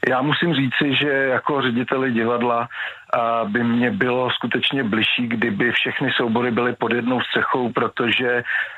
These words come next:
a, po stránce organizační, logistické,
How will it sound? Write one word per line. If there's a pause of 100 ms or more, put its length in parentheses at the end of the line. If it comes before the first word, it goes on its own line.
a,
po
stránce
organizační,
logistické,